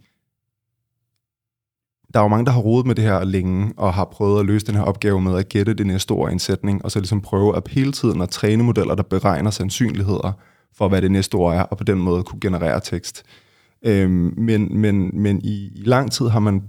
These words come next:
rodet nede i en eller anden form for skala, i, øh,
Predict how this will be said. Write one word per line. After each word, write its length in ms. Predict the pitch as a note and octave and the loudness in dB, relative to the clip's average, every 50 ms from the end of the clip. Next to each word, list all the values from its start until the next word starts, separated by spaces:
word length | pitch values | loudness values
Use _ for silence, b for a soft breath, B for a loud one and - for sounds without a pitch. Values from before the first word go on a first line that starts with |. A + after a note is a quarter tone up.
| - - - | -10 -4 0
rodet 380 | B2 A#2 A2+ A#2+ C3+ C#3+ C#3+ B2+ | 2 2 4 4 2 0 0 0
nede 420 | A#2 A2 G#2 G2+ G#2 G#2+ A2 - | 0 2 2 2 2 0 0 -2
i 60 | - | -4
en 140 | - G#2+ G#2+ | -2 -2 0
eller 100 | G2+ G2+ | 0 0
anden 120 | G2+ G#2 | 0 0
form 220 | G2+ - G#2 D2+ E2 | -2 -2 -4 -2 -2
for 80 | - | -2
skala, 540 | A2 - - G#2 F#2 F#2 F#2 F#2+ G#2+ A2+ A#2+ A#2+ - - _ - | -2 -2 0 0 0 2 2 2 2 0 0 -4 -8 -14 _ -20
i, 240 | - G#2+ G2+ G2 F2+ E2+ F2 - | -16 -14 -14 -14 -14 -14 -12 -6
øh, 160 | - - F2 | -2 -2 -2